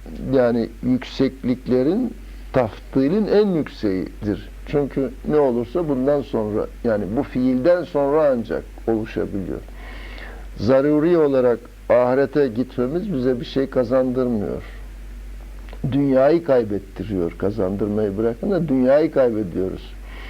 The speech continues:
Dünya da bizim en değerli yerimiz.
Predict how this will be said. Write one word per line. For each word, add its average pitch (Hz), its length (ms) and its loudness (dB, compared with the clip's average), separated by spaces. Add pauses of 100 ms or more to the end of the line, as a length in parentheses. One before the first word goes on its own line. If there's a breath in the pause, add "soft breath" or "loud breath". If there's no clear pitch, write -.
(260 loud breath)
Dünya 160 340 4
da 170 180 4
bizim 175 220 2
en 202 240 4
değerli 170 420 6
yerimiz. 120 720 0